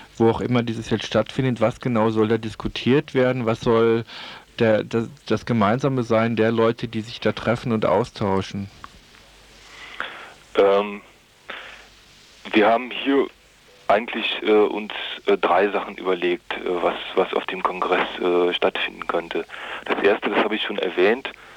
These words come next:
Speaker 2: ähm, äh, dass ein Ziel sein soll für dieses, äh, intergalaktische Treffen,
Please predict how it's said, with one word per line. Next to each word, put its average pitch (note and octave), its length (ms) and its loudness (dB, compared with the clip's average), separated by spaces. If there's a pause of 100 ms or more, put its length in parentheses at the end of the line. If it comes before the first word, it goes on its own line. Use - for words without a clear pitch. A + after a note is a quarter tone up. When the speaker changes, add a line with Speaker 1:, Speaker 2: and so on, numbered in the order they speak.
(380)
Speaker 2:
ähm, G#2 520 2 (1080)
äh, G#2 280 6
dass G#2 200 4 (180)
ein A2+ 360 0 (120)
Ziel A#2+ 260 0
sein G#2 300 2
soll G2+ 220 4
für - 200 -2
dieses, G#2 340 -4 (180)
äh, F#3+ 280 4
intergalaktische - 800 -2
Treffen, - 400 -6